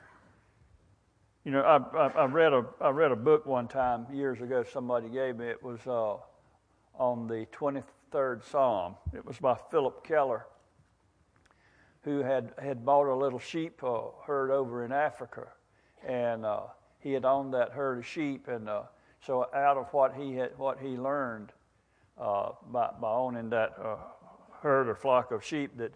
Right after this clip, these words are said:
that, that he wrote this little book about the twenty-third Psalm. And, uh, what, what I learned in that is that, uh,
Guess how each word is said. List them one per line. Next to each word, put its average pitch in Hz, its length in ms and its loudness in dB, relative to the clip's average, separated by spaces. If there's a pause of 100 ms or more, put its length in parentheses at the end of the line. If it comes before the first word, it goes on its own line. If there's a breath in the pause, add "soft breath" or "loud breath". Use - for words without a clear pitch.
(340 soft breath)
that, 120 240 -6
that 117 180 -8 (160)
he 143 140 -10
wrote 135 300 -4
this 135 200 -8
little 123 200 -4
book 139 280 -4
about 113 380 -4
the - 60 -20
twenty-third 123 600 -6
Psalm. 117 360 0 (640 soft breath)
And, 123 300 2
uh, 110 160 0 (300)
what, 147 200 4
what 151 140 4
I 143 120 8
learned 147 380 2
in 120 200 -4
that 127 340 2
is 123 240 -4 (140)
that, 117 340 -4
uh, 110 200 -4